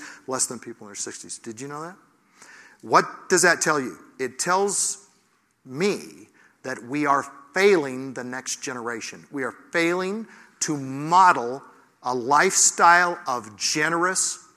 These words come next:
kingdom-oriented giving. And so we know who the prayer warriors are.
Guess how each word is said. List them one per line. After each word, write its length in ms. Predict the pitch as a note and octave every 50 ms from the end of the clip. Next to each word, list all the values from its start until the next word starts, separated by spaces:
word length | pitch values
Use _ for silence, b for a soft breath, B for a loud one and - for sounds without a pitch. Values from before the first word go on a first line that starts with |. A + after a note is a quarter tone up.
| _ _ _
kingdom-oriented 1500 | - - E3+ E3+ F3 F#3 F#3 F#3+ F#3 F#3 F#3+ - - F3 E3 D#3 D#3 D#3+ D#3+ D3+ D3+ D3+ D3+ D3 - D3+ D3 C3+ A2 G2+ - - A2 G2+
giving. 400 | A2+ C3+ D3 B2 B2 A2+ F2+ - - - b b b b b b b b b b b b b _
And 180 | B2+ C3 C#3 B2
so 460 | - - - E3 D#3 D3+ D3 C#3 D#3 D3+ - _ -
we 160 | A#2+ B2+ D3 D3
know 220 | D3 D#3+ F#3 F#3+
who 140 | E3+ G3 F3
the 100 | D#3 -
prayer 380 | - - F#3 G3 G3+ G3+ F3
warriors 420 | D3 C#3 C3 B2 A#2 A#2 A2+ - - -
are. 400 | - A#2+ A2+ A2 G#2+ A2 A#2 B2+